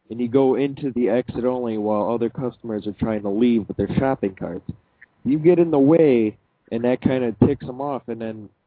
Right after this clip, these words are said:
they hit you with a shopping cart on accident or something. And you're not allowed to go in that exit. Why? Because shit's supposed to leave.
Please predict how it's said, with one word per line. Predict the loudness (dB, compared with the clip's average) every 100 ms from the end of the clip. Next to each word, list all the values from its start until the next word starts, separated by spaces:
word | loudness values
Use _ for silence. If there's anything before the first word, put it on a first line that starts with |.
| _
they | 2
hit | 4 4
you | 0
with | -2
a | -4 -6
shopping | -6 -6 -10 -10
cart | -8 -6 -8
on | -8
accident | -8 -6 -8 -8 -10
or | -12
something. | -10 -12 -12 -14 -16 _ _ _ _ _
And | -6 -2 -4 -6 -2
you're | 0 2
not | 2
allowed | 2 2 0
to | 0
go | 0 0
in | -2 -4
that | -4 -2
exit. | -2 -4 -6 -6
Why? | -2 0 0 0
Because | -2 -6 -8
shit's | -6 -8 -8
supposed | -8 -10 -6
to | -4
leave. | -2 -2 -4